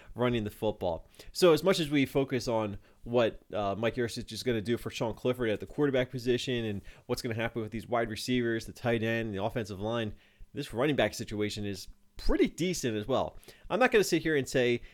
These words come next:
that Penn State has the best running back room in the country. I, I think there are some other schools that are out there that could certainly make that claim, maybe Georgia, but I think as far as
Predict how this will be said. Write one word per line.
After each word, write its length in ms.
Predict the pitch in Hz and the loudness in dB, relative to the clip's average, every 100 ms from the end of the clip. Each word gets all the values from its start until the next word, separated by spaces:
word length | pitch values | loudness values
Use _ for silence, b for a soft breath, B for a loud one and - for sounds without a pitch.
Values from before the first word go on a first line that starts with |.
| B | B
that 180 | 117 - | 0 0
Penn 200 | 131 123 | -2 0
State 200 | 135 120 | 0 2
has 300 | 120 117 - | 4 2 -2
the 160 | 135 117 | -6 -6
best 380 | 85 123 123 120 | 0 0 0 0
running 320 | 113 117 113 | -2 -2 0
back 220 | 107 104 | -2 0
room 280 | 113 107 104 - | -4 -4 -6 -6
in 100 | 123 | -4
the 60 | 107 | -4
country. 560 | - 107 95 104 101 - b b b _ | -4 -4 -4 -4 -4 -8 b b b _
I, 100 | 123 | 2
I 160 | 123 127 | 2 2
think 180 | 127 | 0
there 120 | 127 113 | 0 0
are 60 | |
some 180 | - 113 | -2 -2
other 180 | 110 110 | -2 -2
schools 320 | - 123 110 | -4 -6 -4
that 100 | 113 | 0
are 80 | 110 | 2
out 160 | 104 107 | 0 0
there 160 | 107 - 110 | -4 -4 -6
that 260 | 101 - | -6 -6
could 220 | - 110 | -10 -10
certainly 420 | - 135 131 120 117 | -2 2 2 2 0
make 260 | 113 113 | -2 -2
that 180 | 117 107 | -2 -2
claim, 440 | - 110 110 120 - | -2 -2 -2 -4 -10
maybe 320 | 107 110 120 | -4 -2 -2
Georgia, 600 | 110 117 117 113 113 104 - | -2 0 2 2 0 -2 0
but 240 | 120 - B B B - | 0 0 B B B -4
I 80 | - | -2
think 200 | - 135 | -2 -2
as 120 | 113 | -4
far 340 | - - 143 | -6 0 2
as 120 | 143 | 2